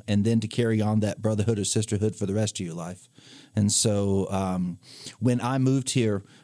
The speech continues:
uh, one of my, uh, fraternity brothers, um, I had some questions 'cause we had sold the house, and I'd never,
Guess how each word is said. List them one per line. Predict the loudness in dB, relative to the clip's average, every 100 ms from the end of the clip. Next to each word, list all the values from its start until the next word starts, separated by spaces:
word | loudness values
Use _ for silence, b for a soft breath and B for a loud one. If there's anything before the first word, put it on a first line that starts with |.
| -4
uh, | -2 2
one | 2 2
of |
my, | 2 2 0 -2
uh, | -2 -2
fraternity | -2 0 0 0 0
brothers, | 0 0 2 2 0 -2
um, | -2 0 0 -2
I | -2
had | 0 0
some | 0
questions | 0 -2 -2 0 0
'cause | 0 0
we | 0
had | 0
sold | 0 0
the | -2
house, | -4 -4 -2 0
and | 0
I'd | 2 2
never, | 2 0 -2